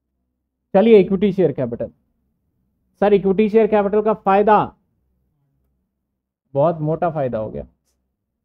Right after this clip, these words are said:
Creditor का फायदा है पांच लाख पचास हजार, दो अस्सी,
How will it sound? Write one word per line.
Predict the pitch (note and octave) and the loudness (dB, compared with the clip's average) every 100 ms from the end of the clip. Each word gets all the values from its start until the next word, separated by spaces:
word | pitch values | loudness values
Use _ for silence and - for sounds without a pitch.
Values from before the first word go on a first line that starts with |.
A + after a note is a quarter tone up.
| _ F#3+ | _ 0
Creditor | G#3 A3+ A#3 A#3 | 4 6 6 4
का | A#3 | 2
फायदा | A3+ G#3 G#3+ A3+ F3+ A2 - _ _ _ _ _ _ _ _ _ _ _ _ _ _ _ _ | 2 2 4 4 2 -2 -12 _ _ _ _ _ _ _ _ _ _ _ _ _ _ _ _
है | C#3+ F#3 A#3+ G#3+ - _ _ _ _ _ _ _ _ _ - | -6 -4 -4 -8 -16 _ _ _ _ _ _ _ _ _ 0
पांच | F3 G3 | 2 2
लाख | F#3+ G3 A3+ | 2 2 2
पचास | F3+ E3 C#3+ C3+ | -2 -2 -2 -4
हजार, | A2 F2+ D2 _ _ _ _ _ _ _ _ _ _ _ _ _ _ _ _ _ _ _ _ _ _ C#3 C#3 _ _ _ _ _ _ _ _ _ _ _ _ _ - | -10 -12 -18 _ _ _ _ _ _ _ _ _ _ _ _ _ _ _ _ _ _ _ _ _ _ _ _ _ _ _ _ _ _ _ _ _ _ _ _ _ -4
दो | D3+ G3+ | 4 6
अस्सी, | E3+ - - B2+ | 6 2 -6 -6